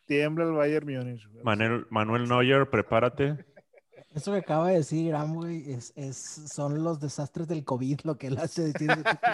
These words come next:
Speaker 3: ese tipo de estupideces. <laughs> No, pero bueno, yo, según yo, las llaves están acomodadas como siempre, ¿no? Para que en este caso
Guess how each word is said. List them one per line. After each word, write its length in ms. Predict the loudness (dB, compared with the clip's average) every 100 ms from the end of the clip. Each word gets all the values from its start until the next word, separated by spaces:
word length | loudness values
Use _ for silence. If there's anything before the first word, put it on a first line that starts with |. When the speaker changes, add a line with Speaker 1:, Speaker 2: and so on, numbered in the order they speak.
| -2 -6 -4
Speaker 3:
ese 100 | 0
tipo 240 | 4 6
de 100 | 6
estupideces. 840 | 6 4 4 2 2 0 -4 -8 -20 -20 _ -8
<laughs> 800 | -6 -6 -6 -8 -6 -6 -4 -8 -6 -10 -8 -12 -12 -12 -14 _ -10 -10 _ -14 -8 -6 -4 2
No, 140 | 4 6
pero 160 | 6
bueno, 200 | 6 4
yo, 220 | 2 0
según 380 | 2 2 4 4
yo, 380 | 6 4 4 2
las 300 | 2 2 2
llaves 220 | 4 4
están 220 | 4 2 4
acomodadas 560 | 4 4 4 4 0
como 180 | 0 0
siempre, 400 | 0 0 0 0
¿no? 180 | -2 -2
Para 200 | -4 -6
que 320 | -8 -8 -4
en 140 | 0 0
este 200 | 0 -2
caso 380 | -2 0 -2